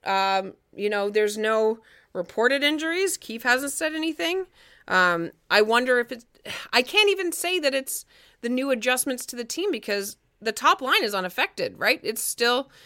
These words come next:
it's still William Nylander, Poppy, and Bunts, right? And it just, it, maybe it's coming time to,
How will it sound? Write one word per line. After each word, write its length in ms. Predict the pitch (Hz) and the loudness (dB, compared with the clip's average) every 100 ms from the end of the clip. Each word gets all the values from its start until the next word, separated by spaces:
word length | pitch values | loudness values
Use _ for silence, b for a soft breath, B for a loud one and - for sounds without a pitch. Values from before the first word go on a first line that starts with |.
| b b | b b
it's 120 | 214 | -8
still 360 | - 226 208 180 | -2 2 2 2
William 300 | 180 208 220 | 2 2 2
Nylander, 640 | 208 214 214 214 214 214 _ _ _ _ _ _ _ _ _ _ - - | 0 0 0 2 0 -2 _ _ _ _ _ _ _ _ _ _ -20 -6
Poppy, 540 | 208 196 214 226 233 _ _ b b b | -2 -2 -2 -8 -8 _ _ b b b
and 160 | 185 190 | -6 6
Bunts, 480 | 254 175 - - | 6 6 -2 -12
right? 320 | - 196 262 - | -2 -2 -2 -4
And 340 | - 190 190 - | -4 -2 -4 -2
it 200 | 170 165 _ | -2 -2 _
just, 420 | - 214 180 - - | -6 -4 -4 -8 -10
it, 200 | 202 - _ _ b b b | -10 -10 _ _ b b b
maybe 220 | 233 277 | 6 6
it's 140 | 294 - | 4 0
coming 280 | 277 277 254 | -2 -2 -2
time 320 | 254 254 240 | 2 2 2
to, 260 | 254 220 | -2 -2